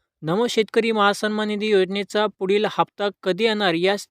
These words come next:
याकडे शेतकऱ्यांचे लक्ष लागून आहे. तर याबद्दल आपण महत्त्वाची बातमी या ठिकाणी घेऊन आलेलो आहोत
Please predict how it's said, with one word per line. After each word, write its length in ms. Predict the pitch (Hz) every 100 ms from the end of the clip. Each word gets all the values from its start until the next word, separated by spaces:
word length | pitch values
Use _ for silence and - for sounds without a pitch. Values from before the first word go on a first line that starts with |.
| -
याकडे 460 | 190 208 - 214 214
शेतकऱ्यांचे 680 | 196 175 190 196 190 226
लक्ष 260 | 196 170 -
लागून 440 | 220 196 170 180
आहे. 220 | 180 165 165
तर 220 | - 175
याबद्दल 520 | 185 196 196 185 208
आपण 280 | 185 - 208
महत्त्वाची 540 | 196 185 175 190 220
बातमी 360 | 185 175 - 208
या 80 | 196
ठिकाणी 320 | 190 208 202
घेऊन 260 | 170 180
आलेलो 240 | 208 190 196
आहोत 200 | 190